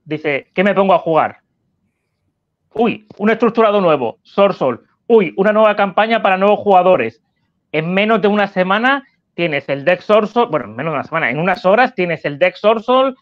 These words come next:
vas a tener gemas para craftearte todas las cartas que necesitas, porque aquí tienes también el Nibiru, eh, tienes también las Blossom, una Impermanent, se suele usar una Impermanent para el crossout, así que te crafteas lo que sería un crossout,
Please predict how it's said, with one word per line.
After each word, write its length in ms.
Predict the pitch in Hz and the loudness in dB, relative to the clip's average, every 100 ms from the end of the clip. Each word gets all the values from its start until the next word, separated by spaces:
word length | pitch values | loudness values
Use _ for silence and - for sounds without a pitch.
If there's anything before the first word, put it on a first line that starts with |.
| _ _ | _ _
vas 140 | - 165 | -4 -2
a 80 | |
tener 200 | 180 175 | -2 -2
gemas 260 | 165 180 180 | -2 -2 -2
para 300 | 175 170 160 | -2 -2 -2
craftearte 680 | 170 165 - 165 165 160 156 | -2 -4 -2 -2 -2 -4 -4
todas 220 | 175 170 | 0 0
las 120 | 156 | 0
cartas 240 | - 151 | -4 -10
que 80 | - | -10
necesitas, 760 | 151 143 151 185 202 233 247 254 _ _ _ _ - 143 | -10 -8 -8 -6 -4 0 0 -2 _ _ _ _ -16 -14
porque 220 | 139 135 135 | -8 -8 -8
aquí 160 | 160 | -8
tienes 260 | 156 160 156 | -6 -6 -6
también 300 | 147 156 151 | -6 -4 -4
el 120 | 143 | -6
Nibiru, 760 | 127 127 185 208 214 220 220 - | -6 -4 -2 2 4 4 4 -2
eh, 520 | 139 139 143 143 131 _ | -6 -2 0 -2 -4 _
tienes 280 | 156 151 143 | -6 -6 -4
también 560 | 147 139 151 151 131 _ _ _ _ | -6 -2 -2 -2 -4 _ _ _ _
las 280 | 156 147 | -4 -4
Blossom, 720 | 139 165 196 190 202 208 208 202 | -2 0 0 0 0 2 0 -6
una 160 | 165 | -8
Impermanent, 720 | 147 131 185 196 196 202 202 - _ | -8 -2 0 0 -2 -2 -4 -10 _
se 160 | _ 139 | _ -10
suele 160 | 165 | -8
usar 180 | 151 151 | -6 -6
una 140 | 143 | -6
Impermanent 580 | 131 127 151 147 139 135 - _ _ _ _ | -8 -4 -4 -4 -8 -14 -20 _ _ _ _
para 220 | - 147 | -4 0
el 100 | 147 | 0
crossout, 520 | 147 135 - 151 185 185 | -2 -6 -2 0 0 -2
así 200 | - 135 | -10 -6
que 140 | 156 | -6
te 220 | 151 135 | -6 -10
crafteas 600 | 139 - _ 165 151 - _ _ | -6 -8 _ -2 -2 -8 _ _
lo 140 | - 135 | -12 -10
que 80 | 139 | -6
sería 180 | 151 | -6
un 60 | 160 | -6
crossout, 640 | 156 135 170 180 240 262 | -4 -4 -2 0 2 0